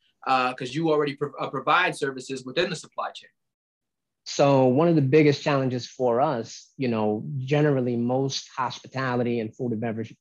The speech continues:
Speaker 2: um, institutes and businesses have very small windows, you know, for their inventory. They generally don't keep a lot of stuff on hand. So a lot of businesses had to take on more additional inventory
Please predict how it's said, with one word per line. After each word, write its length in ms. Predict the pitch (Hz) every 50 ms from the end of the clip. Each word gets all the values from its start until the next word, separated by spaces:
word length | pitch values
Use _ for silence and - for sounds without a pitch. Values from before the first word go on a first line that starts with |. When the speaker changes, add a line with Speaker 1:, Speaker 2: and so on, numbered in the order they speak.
| _ -
Speaker 2:
um, 460 | - 120 107 101 101 98 90 76 - - _ _ -
institutes 680 | 165 156 147 - - 113 - - 113 113 - - - - - _ _ _ _ _ -
and 360 | 113 113 107 104 104 101 -
businesses 720 | - 135 180 202 - 135 113 - 113 107 110 113 - _ _ _ _ _ _ -
have 160 | - 127 123 120
very 360 | 120 127 143 147 147 147 143 127
small 600 | - - - - 147 139 139 135 131 127 123 117
windows, 840 | 117 131 139 131 127 113 110 107 104 107 107 110 110 - - _ _ -
you 80 | 135 117
know, 280 | 110 104 104 107 - _ _ - -
for 220 | - 143 135 127 120
their 220 | 107 113 107 107
inventory. 640 | 120 131 120 107 101 92 104 110 95 82 - - _ _ _ _ _ _ -
They 100 | 113 113
generally 320 | 113 143 143 135 131 127
don't 160 | 123 120 117
keep 180 | 113 - 120 -
a 40 | 117
lot 200 | 110 110 107 107
of 80 | 107
stuff 300 | - - - 110 104 -
on 160 | 107 101 101 113
hand. 380 | 110 123 135 117 101 - - _ _ _ _ -
So 220 | - - 120 110
a 20 |
lot 260 | 110 113 117 123 123 123
of 100 | 117 110
businesses 580 | 143 143 139 120 120 117 110 - - 113 107
had 180 | 120 113 110 104
to 60 | 113
take 280 | 110 - 127 113 110 98
on 200 | 113 110 107 101
more 380 | 101 104 110 113 120 123 117 113
additional 460 | 110 104 120 117 - - 110 101 107
inventory 600 | 120 135 123 107 107 95 101 101 101 95 101 -